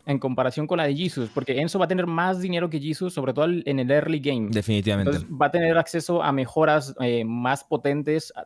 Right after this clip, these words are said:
Speaker 1: temprano con el, con los boneros, eh, y Jesus no.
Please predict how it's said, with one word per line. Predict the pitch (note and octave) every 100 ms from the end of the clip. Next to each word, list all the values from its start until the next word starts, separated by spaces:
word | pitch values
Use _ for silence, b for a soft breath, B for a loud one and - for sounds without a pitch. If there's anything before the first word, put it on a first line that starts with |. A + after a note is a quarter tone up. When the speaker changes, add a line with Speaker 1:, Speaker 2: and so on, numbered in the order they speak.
| -
Speaker 1:
temprano | B2+ A#2 B2 C#3+ F3+
con | - C3
el, | B2
con | A#2+
los | B2 A#2
boneros, | B2 C3 F3 F#3 - -
eh, | B2+
y | A#2+ A#2+ A2+
Jesus | A#2+ F#3+ C#3+
no. | D#3+ D3